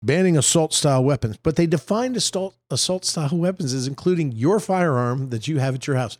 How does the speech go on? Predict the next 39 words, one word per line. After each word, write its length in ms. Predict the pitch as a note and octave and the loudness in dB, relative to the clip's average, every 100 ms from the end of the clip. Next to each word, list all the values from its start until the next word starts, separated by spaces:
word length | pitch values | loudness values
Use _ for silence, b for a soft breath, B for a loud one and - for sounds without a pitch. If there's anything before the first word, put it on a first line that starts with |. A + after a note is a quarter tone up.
| _ | _
Every 380 | F#3 G3+ G3 G#3 | 0 2 0 -4
firearm, 560 | - F3 E3 D#3+ D#3 | 0 2 2 2 0
every 260 | D#3+ D3 G3+ | -4 -6 -4
shotgun 540 | F#3+ - F#3 D#3 E3+ E3 | -4 0 0 0 -2 0
that 180 | D#3 | -2
you 80 | E3+ | -4
hunt 240 | D3+ E3 D3+ | 0 0 0
with 200 | A#2+ A#2 _ _ _ | -4 -6 _ _ _
is 120 | - C#3+ | -2 0
an 80 | |
assault 500 | D#3 - - F#3 D#3 | 2 0 2 2 2
weapon. 420 | D#3 C3+ B2+ F#2+ A2+ _ _ _ - | -2 -2 -2 -12 -12 _ _ _ -2
And 120 | D3 | 0
he 80 | C#3+ | 0
fi-, 400 | - E3+ E3 D#3+ | 2 2 2 0
and 140 | - C#3+ | -2 -2
he 60 | |
filed 260 | C3+ F3+ E3+ | 0 0 2
a 60 | C#3 | 2
bill 300 | C#3 C3+ - _ | 2 0 -4 _
to 100 | - | -6
ban 300 | C3 C#3+ C#3 | 0 2 2
it. 120 | A#2 C3+ _ _ - | -2 -6 _ _ -8
It 100 | B2+ | -2
passed 300 | D#3+ C#3+ D#3+ | 0 0 0
on 80 | C#3 | -2
a 40 | |
twenty-one 420 | B2+ E3 D#3 C#3+ | 0 0 2 2
nineteen 300 | C3 B2+ D3 | 2 0 0
vote. 160 | C3+ B2+ | 0 0
We're 140 | C3+ | 2
gonna, 220 | E3+ E3 B2 _ _ _ _ | 2 2 0 _ _ _ _
we're 100 | F3+ | -2
gonna, 280 | F#3 D#3+ C#3 | 2 4 2
um, 400 | C3+ B2 A2+ A#2 C#3 | 2 0 -2 -6 -2
have 180 | D#3 | 0
some 200 | D#3 D3+ | 2 0
video 460 | A#2+ D#3+ D#3+ C3+ B2+ | 2 4 4 4 2
on 480 | C3+ C3+ C3 B2 A#2+ | 0 2 2 2 -2